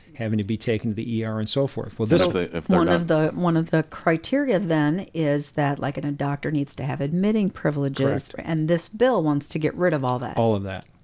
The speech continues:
Speaker 1: All of that. So fortunately, uh, it didn't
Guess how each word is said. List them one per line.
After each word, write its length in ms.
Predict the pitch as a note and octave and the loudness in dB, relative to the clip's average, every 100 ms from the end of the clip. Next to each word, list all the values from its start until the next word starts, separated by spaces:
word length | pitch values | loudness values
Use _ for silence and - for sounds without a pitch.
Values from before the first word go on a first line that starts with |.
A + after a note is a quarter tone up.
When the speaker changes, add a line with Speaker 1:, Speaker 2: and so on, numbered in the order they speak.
| _ - A2+ | _ -8 -4
Speaker 1:
All 180 | G2+ | -4
of 100 | F#2+ | -4
that. 140 | - - - - - - - | -10 -14 -16 -14 -14 -16 -12
So 160 | - B2 | 2 2
fortunately, 760 | - D#3+ E3+ C#3+ B2+ A#2+ A#2 - - | 6 6 8 8 8 6 4 0 -10
uh, 260 | A2 G#2 G#2 - | -8 -6 -6 -6
it 140 | A2 | 0
didn't 340 | B2+ A#2 G#2+ | 4 4 2